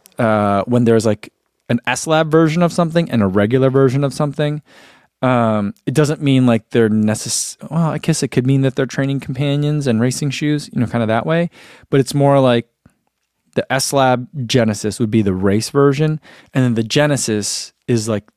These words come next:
the trickle-down version, where, like, we've taken the learnings from that shoe and we're putting it in a more, what's the word that people use now? Democratic, a more democratic shoe. You know, that's kind of how, how it works. Yeah, Calvin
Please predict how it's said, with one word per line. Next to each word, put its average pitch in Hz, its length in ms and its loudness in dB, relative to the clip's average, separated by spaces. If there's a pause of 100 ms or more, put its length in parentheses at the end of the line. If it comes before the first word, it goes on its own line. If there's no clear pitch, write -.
the 117 100 -6
trickle-down 92 600 -4
version, 92 260 -6
where, 92 100 -6
like, 98 140 -10
we've 104 160 -6
taken 135 320 -4
the 120 80 -2
learnings 110 460 -4
from 101 160 -8
that 98 200 -8
shoe 95 220 -8
and 95 100 -10
we're 90 140 -14
putting 107 220 -4
it 101 100 -4
in 95 100 -6
a 92 80 -6
more, 90 380 -10 (920)
what's 156 200 -12
the 127 100 -4
word 101 180 -4
that - 100 -14
people - 220 -12
use 71 200 -18
now? 60 300 -18 (960)
Democratic, 104 640 -2
a 131 60 0
more 113 160 -2
democratic 92 640 -8
shoe. 113 320 -6
You 156 120 2
know, 131 200 2 (320)
that's - 280 -4
kind 104 200 -4
of 87 300 -10
how, 85 320 -8
how 101 160 -12
it - 100 -14
works. - 340 -20 (380)
Yeah, - 120 -4 (200)
Calvin 113 380 0